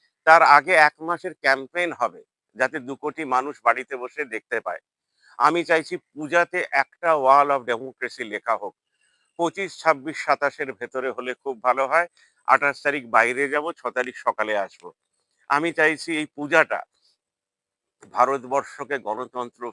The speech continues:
ফিরিয়ে দিক। দিদিমণি যে কথাটা বললেন, সাধারণ মানুষের হাতে তার পাওয়ারটা আসবে, সবাই বলল, কিভাবে আসবে সেটা শুধু তারা বলেননি।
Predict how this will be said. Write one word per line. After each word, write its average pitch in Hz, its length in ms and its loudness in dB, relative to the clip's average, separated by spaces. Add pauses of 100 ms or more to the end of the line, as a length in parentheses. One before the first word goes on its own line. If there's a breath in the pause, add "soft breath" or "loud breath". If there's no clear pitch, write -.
(120)
ফিরিয়ে 113 320 -8
দিক। 95 220 -18 (360)
দিদিমণি 147 460 -6
যে 139 180 -6
কথাটা 127 380 -4
বললেন, 113 440 -8 (420)
সাধারণ 147 560 2
মানুষের 131 540 -2
হাতে 127 400 -2
তার 123 260 2
পাওয়ারটা 113 520 4
আসবে, 113 380 -4 (320)
সবাই 196 380 4
বলল, 110 380 -6 (540)
কিভাবে 202 440 2
আসবে 165 320 4
সেটা 160 260 -6
শুধু 147 260 -12
তারা 131 240 2
বলেননি। 101 500 -4